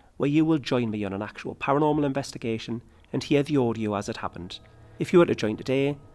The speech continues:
you've already got access to an episode of Chillingham Castle dating back from two thousand and fifteen,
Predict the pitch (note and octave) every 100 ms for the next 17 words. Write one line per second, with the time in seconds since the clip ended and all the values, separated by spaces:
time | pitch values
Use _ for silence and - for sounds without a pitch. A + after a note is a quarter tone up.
0 | - - B2+ D3+ D#3 D3+ C3 A#2 - -
1 | G2+ - A#2+ G#2 A2 - - G#2 G2 -
2 | D#3+ D3+ A#2+ - C#3+ - C#3+ C#3+ - A#2
3 | - A2 - - A2 A#2+ A#2 G#2+ G#2+ G#2
4 | - A#2+ - C3+ C3+